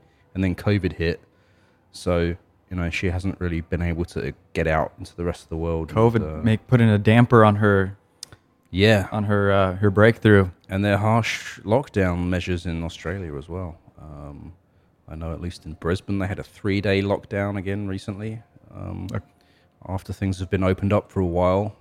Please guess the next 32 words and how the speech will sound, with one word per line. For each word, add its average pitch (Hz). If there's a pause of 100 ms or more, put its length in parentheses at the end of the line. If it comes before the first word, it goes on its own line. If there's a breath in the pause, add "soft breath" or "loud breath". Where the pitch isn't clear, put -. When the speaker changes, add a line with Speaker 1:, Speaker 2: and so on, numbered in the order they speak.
(100)
Speaker 2:
Mm-hmm. 95 (120)
Speaker 1:
This -
is 82
August 92 (240)
twenty 85 (240)
twenty-one, 90 (100)
people. 101 (640)
Um, 87 (580)
but 90
yeah, 101
so 107
she's, -
she -
said 170
about 110
that, 92
though, 95
she 104
hasn't 107
really 107
been 92
writing 92
music 92
during, 78 (340)
um, 76
lockdown 80 (580 soft breath)
'cause 101
she -
kind 113
of 107
already 101
wrote, 92